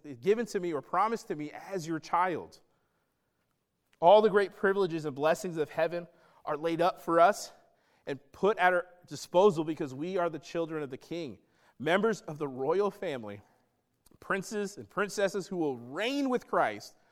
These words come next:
over the new heavens and in the new earth. It's promises we see in Re-, Revelation two and chapter three, a glimpse of what is to come. This inheritance, as a good father, God provides for us. So when we think of God as our Father,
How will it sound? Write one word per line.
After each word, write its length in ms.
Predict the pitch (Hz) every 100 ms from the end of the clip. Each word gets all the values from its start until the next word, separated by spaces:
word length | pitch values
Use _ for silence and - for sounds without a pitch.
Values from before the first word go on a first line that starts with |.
| _ _
over 280 | 165 240 269
the 100 | 247
new 160 | 247 214
heavens 360 | 233 220 165
and 100 | 151
in 180 | 185 226
the 80 | 220
new 220 | 208 202
earth. 300 | 190 175 - - _ _ _
It's 100 | -
promises 420 | 202 196 190 156
we 80 | 156
see 180 | - 180
in 80 |
Re-, 140 | 156 185
Revelation 460 | 170 185 180 170 156
two 520 | - - 196 175 110 - _ _ _ _
and 80 | 123
chapter 300 | - 160 -
three, 480 | - 156 165 90 - _ _ _ _ _ _ _ _ 98
a 20 |
glimpse 340 | - 165 170
of 220 | 143 98
what 180 | 131 156
is 200 | 165 165
to 120 | -
come. 320 | 117 165 160 98 _ _ _ _ _ _ _ _
This 140 | - 127
inheritance, 540 | 127 147 165 143 - -
as 280 | 160 170
a 40 | 143
good 200 | 143 117
father, 340 | - 151 139
God 240 | 110 131 147
provides 420 | 143 120 127 147
for 280 | - 143 139
us. 260 | 120 - - _ _ _ _ _ _ _
So 120 | -
when 60 | 180
we 80 | 170
think 280 | 190 208
of 140 | 175 123
God 280 | 147 160 180
as 100 | 147
our 100 | 147
Father, 520 | - 156 151 107